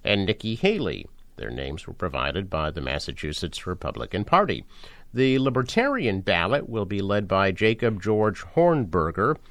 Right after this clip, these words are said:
followed by Michael Rectenwald, Chase Russell Oliver, Michael Termiet, and Lars Damian Mapstead.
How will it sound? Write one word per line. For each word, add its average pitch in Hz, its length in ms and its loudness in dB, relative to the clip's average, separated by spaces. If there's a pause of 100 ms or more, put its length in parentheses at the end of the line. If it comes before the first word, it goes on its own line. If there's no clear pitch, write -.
(160)
followed 123 340 8
by 113 380 8 (240)
Michael 135 460 6 (280)
Rectenwald, 107 920 4 (160)
Chase - 500 -2
Russell 117 440 2
Oliver, 92 560 2 (380)
Michael 92 420 -2
Termiet, 98 1080 0
and 67 220 -6
Lars 95 500 2
Damian 101 560 2
Mapstead. 90 880 -2